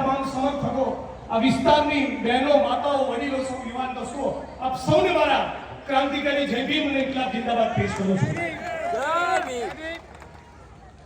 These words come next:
Speaker 1: લાલજીભાઈને સાંભળતો હતો ત્યારે કવિની એક રચના, એક પંક્તિ યાદ આવતી હતી કે અગવડોની દોરી પર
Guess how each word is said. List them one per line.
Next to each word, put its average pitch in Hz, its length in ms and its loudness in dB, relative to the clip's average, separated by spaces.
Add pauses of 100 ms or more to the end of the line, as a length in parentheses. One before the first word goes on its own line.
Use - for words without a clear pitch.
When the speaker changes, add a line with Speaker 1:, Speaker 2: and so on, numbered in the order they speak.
(280)
Speaker 1:
લાલજીભાઈને 294 560 4
સાંભળતો 311 480 2
હતો 311 180 6 (1700)
ત્યારે 277 200 0
કવિની 311 540 2 (1300)
એક 269 180 -2
રચના, 277 360 6
એક 311 160 2
પંક્તિ 277 360 4
યાદ 269 200 6
આવતી 254 260 0
હતી 175 240 -4 (2250)
કે 320 80 6
અગવડોની 381 600 6
દોરી 320 340 4
પર 330 180 4